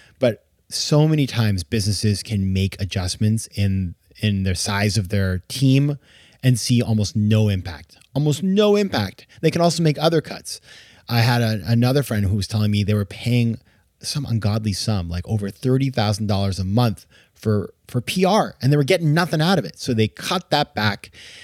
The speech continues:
and basically are doing it themselves for now. Now, I'm not saying that P R firms are bad, but what I'm saying is for them, that investment, the R O I on that investment was not paying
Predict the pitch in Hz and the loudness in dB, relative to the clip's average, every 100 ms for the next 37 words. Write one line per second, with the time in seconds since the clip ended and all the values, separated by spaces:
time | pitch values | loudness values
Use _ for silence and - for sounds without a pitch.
0 | - 123 120 139 - 127 123 107 98 110 | -4 2 4 2 2 0 2 2 2 2
1 | 113 101 98 - 98 92 110 92 101 139 | 2 -2 -4 -2 -4 -4 -4 -2 2 2
2 | 180 190 202 196 185 165 - 165 160 170 | 2 2 2 4 2 -2 2 2 2 2
3 | 160 147 151 196 180 160 147 - - - | 0 0 2 4 6 4 2 -10 -20 -4
4 | 139 139 127 175 151 123 - 127 147 165 | 0 0 2 2 2 0 0 4 6 6
5 | 123 117 131 120 110 101 151 160 113 117 | 4 4 2 2 0 2 0 0 -4 -4
6 | 127 123 123 110 117 113 117 113 110 135 | 0 4 4 4 2 2 2 2 2 0
7 | 110 104 92 98 104 101 104 110 - _ | 0 0 0 0 2 2 2 0 -4 _
8 | _ _ _ _ - 95 95 95 | _ _ _ _ -4 0 0 0